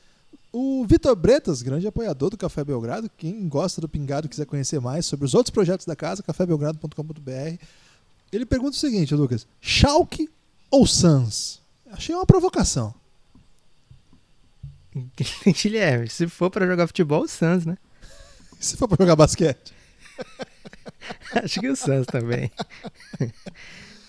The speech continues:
Speaker 1: O Wagner perguntou o seguinte: já que o assunto
Speaker 2: Cara,
Speaker 1: é
Speaker 2: o choque foi terrível hoje, porque ele tava perdendo,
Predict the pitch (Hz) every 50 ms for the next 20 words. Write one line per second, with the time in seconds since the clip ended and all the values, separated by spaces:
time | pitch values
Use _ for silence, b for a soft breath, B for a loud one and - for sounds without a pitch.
0 | B B B - - 277 269 190 147 165 208 220 202 156 139 131 123 120 - 175
1 | 180 175 175 - 190 185 175 - 190 135 120 113 110 - - 156 254 339 349 -
2 | 359 359 254 - - - 214 277 269 202 170 - 208 220 - - 233 233 233 -
3 | 240 - 269 254 - 294 277 214 160 165 170 160 151 143 127 120 117 117 110 110
4 | 104 - 143 143 156 - 175 175 175 170 165 151 - 180 196 202 - - 202 170
5 | 160 135 131 135 151 170 196 196 196 202